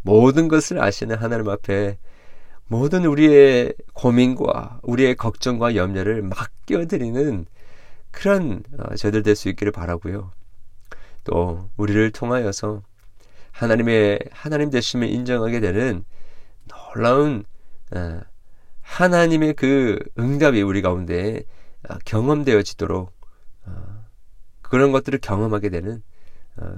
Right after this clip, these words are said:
귀한 우리의 기도의 시간 될 수 있기를 바랍니다. 기도하겠습니다. 하나님 아버지,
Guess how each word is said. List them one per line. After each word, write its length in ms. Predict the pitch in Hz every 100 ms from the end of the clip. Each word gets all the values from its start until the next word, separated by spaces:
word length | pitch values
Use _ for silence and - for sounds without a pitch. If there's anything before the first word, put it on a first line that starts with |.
| 90
귀한 560 | - 90 85 87 139 185 - -
우리의 320 | 85 87 87 - -
기도의 340 | - 78 82
시간 240 | 82 - 87
될 120 | 87
수 140 | -
있기를 240 | - 90 85
바랍니다. 540 | - 82 80 - - -
기도하겠습니다. 800 | - 95 87 - 90 80 78 - - - - - - - - - - - - - - - - -
하나님 360 | - 117 113 117
아버지, 640 | 107 104 101 95 98 90